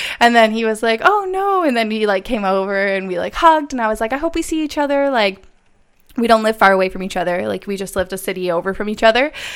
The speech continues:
I said, "I hope we see each other throughout the year. Like, it w-, was great talking to you, like, and getting to know you this summer," whatever. And so we, like, hugged and said bye and left it at that. And I was like, "Okay, I feel good with that. I feel good with that. Like, if, if, if this goes somewhere, it goes somewhere. If it doesn't go anywhere,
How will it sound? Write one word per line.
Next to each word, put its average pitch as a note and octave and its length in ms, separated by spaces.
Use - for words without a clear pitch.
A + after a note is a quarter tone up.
I C4+ 60
said, C#4+ 300
"I B3 120
hope F#4+ 140
we E4 80
see D#4+ 160
each D4 100
other C#4+ 280
throughout B3 260
the B3+ 60
year. A#3+ 320
Like, F#3+ 440
it G3+ 80
w-, G3 220
was G#3+ 180
great G#3+ 280
talking G3+ 360
to G#3+ 120
you, F#3 340
like, F3+ 380
and G3+ 100
getting G3 180
to C#4+ 120
know D4 40
you C#4+ 120
this C#4 160
summer," B3+ 300
whatever. A#3+ 420
And G#3+ 140
so G#3 80
we, F#3+ 80
like, F#3 160
hugged B3+ 260
and A3+ 80
said G#3 160
bye F3+ 220
and G#3 80
left G3 180
it G3+ 40
at F#3 120
that. - 300
And G#3+ 100
I G#3 80
was G#3+ 140
like, A3+ 120
"Okay, E4 200
I A#3 100
feel E4+ 160
good A3 220
with G#3 120
that. - 160
I A#3 60
feel E4+ 220
good A#3 180
with - 140
that. G#3 260
Like, F#3+ 240
if, A#3 240
if, A3+ 240
if A#3 160
this C4 160
goes D4+ 240
somewhere, D#4 220
it D4 80
goes A#3+ 160
somewhere. A#3+ 240
If A#3 100
it G3 60
doesn't A3 240
go B3+ 120
anywhere, A3 540